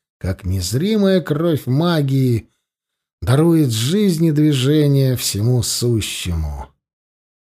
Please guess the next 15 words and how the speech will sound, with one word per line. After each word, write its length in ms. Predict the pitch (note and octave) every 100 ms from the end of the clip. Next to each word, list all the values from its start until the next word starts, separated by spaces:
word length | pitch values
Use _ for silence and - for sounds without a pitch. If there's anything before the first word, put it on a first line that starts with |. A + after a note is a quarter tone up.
| _ -
А 140 | F2
те, 200 | - G3
кто 200 | G#3 F#3
пытается 680 | F3 E3 E3 F#3+ F3+ C#3+ D#3
ее 380 | D#3 D3 C3+ E3+
запрудить, 1000 | C#3+ C#3+ C3 C3 B2 C3+ F3 - - - _ _ -
проиграют. 1000 | - G3 G3+ F#3+ F#3+ F#3+ A2 C#2+ - - _ _ _ _ -
Рано 400 | F#2 E3 G3+ G3+
или 220 | G3 G3
поздно 600 | F3 E3 F#3 C#3+ A2+ F2+
великая 540 | E2+ C3+ F#3+ F#3 E3 E3+
река 420 | E3 D3+ F3+ E3
прорвет 960 | A#2+ A#2+ D#3+ E3 D#3 D#3 D#3+ E3 C3+
возведенные 920 | C3 C3+ A#2 C3+ C3 D3 C#3 C3+ C3+
дамбы, 800 | B2 A#2 C#3 B2 A2 F#2+ E2+ D2+